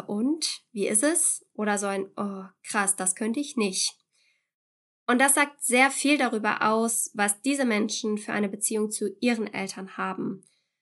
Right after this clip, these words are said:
Und ich glaube, wenn ich dieses Elternthema für mich nicht aufgearbeitet hätte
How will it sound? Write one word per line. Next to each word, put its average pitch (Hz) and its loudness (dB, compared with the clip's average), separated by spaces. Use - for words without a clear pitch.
Und 247 4
ich 240 2
glaube, 294 6
wenn 254 6
ich 254 0
dieses 240 -2
Elternthema 247 2
für 240 -2
mich 262 2
nicht 233 0
aufgearbeitet 208 0
hätte 247 0